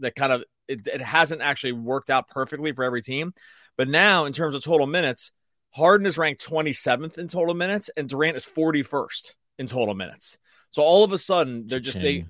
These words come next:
Speaker 1: yeah, right. They just dropped so
Speaker 2: <laughs>
Speaker 1: far down the list in terms of how many minutes they played compared to the rest of the league, and kind of just won all their games in that stretch too.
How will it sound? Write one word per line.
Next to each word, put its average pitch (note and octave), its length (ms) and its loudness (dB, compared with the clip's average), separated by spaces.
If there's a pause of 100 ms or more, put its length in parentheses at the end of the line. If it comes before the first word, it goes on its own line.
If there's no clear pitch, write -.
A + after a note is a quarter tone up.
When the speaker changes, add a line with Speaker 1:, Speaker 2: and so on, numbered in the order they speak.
(100)
Speaker 1:
yeah, D3 300 -2
right. C3+ 300 0
They D3 120 -2
just C#3 220 -8
dropped D#3+ 280 0
so F3 280 -2
Speaker 2:
<laughs> G3+ 80 -6
Speaker 1:
far E3+ 200 2
down D3+ 280 -2
the C3+ 80 -6
list C#3 440 0 (340)
in C#3+ 100 -12
terms C#3+ 260 -2
of C#3 80 -6
how D3 100 0
many C#3+ 180 -2
minutes D3+ 220 -2
they C3+ 120 -4
played B2+ 300 -6 (120)
compared C3 300 -6
to A#2 60 -12
the B2 60 -4
rest B2 240 -2
of B2 60 -8
the D#3+ 100 -2
league, F3 160 0 (380)
and F#3+ 480 0 (320)
kind G#3+ 240 2
of G#3 80 -4
just F#3 140 -4
won F#3+ 160 2
all G3 80 4
their G3 100 0
games G#3 320 0
in C#3 80 -6
that A2 160 -4
stretch - 320 -8
too. E3 240 -2